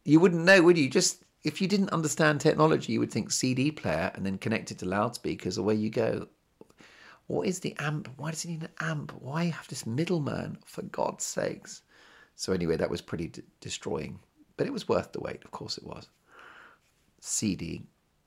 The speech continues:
Mixed feelings about C D because on the one hand, the sound was sublimely good. And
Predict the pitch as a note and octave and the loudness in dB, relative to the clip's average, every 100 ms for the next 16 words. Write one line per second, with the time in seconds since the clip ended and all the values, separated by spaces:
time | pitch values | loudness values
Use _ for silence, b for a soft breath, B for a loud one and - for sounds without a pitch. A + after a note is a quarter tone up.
0 | _ _ _ _ _ _ _ b b b | _ _ _ _ _ _ _ b b b
1 | b b b D#3+ F#3+ - G3 D#3+ A2+ F#2+ | b b b -2 2 4 4 4 4 4
2 | - - E2+ E2+ E2+ F2+ - F#2+ F#2 - | 4 -2 -2 -2 -2 -2 4 4 2 -2
3 | G2 G2 G2 G#2 C#3 C#3 A2 D2 D#2+ - | 0 0 2 0 0 0 -2 -4 -6 -10
4 | - _ _ _ _ _ _ _ - F2+ | -18 _ _ _ _ _ _ _ -6 -2
5 | - A#2 G#2 F#2+ E2+ D#2 - - - - | 2 2 2 2 -2 -4 -4 -2 -2 -4
6 | E2+ D#2+ D2+ D2+ - - - G#2 G2 | -6 -6 -8 -8 -8 -8 -6 -4 -4